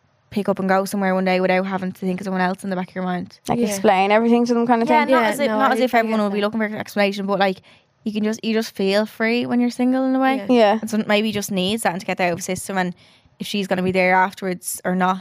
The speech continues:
Speaker 1: he's like, "I just have to do it for me." Like,
Speaker 3: But I feel
Speaker 2: Mm.
Speaker 3: like as if he shouldn't be giving her, like, false hope, like,
Speaker 1: No.
Speaker 3: and, like, do you know, like, as in, like,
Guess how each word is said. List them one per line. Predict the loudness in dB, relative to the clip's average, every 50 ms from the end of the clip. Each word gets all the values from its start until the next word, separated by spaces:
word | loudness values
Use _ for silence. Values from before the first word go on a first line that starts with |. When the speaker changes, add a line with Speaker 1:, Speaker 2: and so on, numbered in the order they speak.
| -8 -12
Speaker 1:
he's | -10 -6 -2
like, | -2 -2 -2
"I | -2 -6
just | -8 -8
have | -10 -10
to | -10 -8
do | -8 -6
it | -6 -6
for | -6 -4
me." | -4 -2 -2 -2 -2
Like, | -4 -4 -6 -8 -6 -2
Speaker 3:
But | 0
I | 0 2
feel | 4 4 4 4
Speaker 2:
Mm. | 4
Speaker 3:
like | 2 2 0
as | 0
if | -2 -2
he | -2 -4
shouldn't | -2 -2 -2 0 0
be | 0 0
giving | -2 -4 -4 -4
her, | -4 -2 -4 -2
like, | -4 -4 -6
false | -4 -6 -6 -6 -6
hope, | -6 -6 -6 -6 -6 -6
like, | -2 0
Speaker 1:
No. | 2 2 2 2
Speaker 3:
and, | 0 -2 -2 0
like, | 0 -2 -2 _
do | _ -20 -16 -10 -6
you | -2 0
know, | 0 0
like, | 0 0 -2 -2 _ -20 -16 _ -6
as | -4 0
in, | 0 0 0 0 -2
like, | -2 -4 -6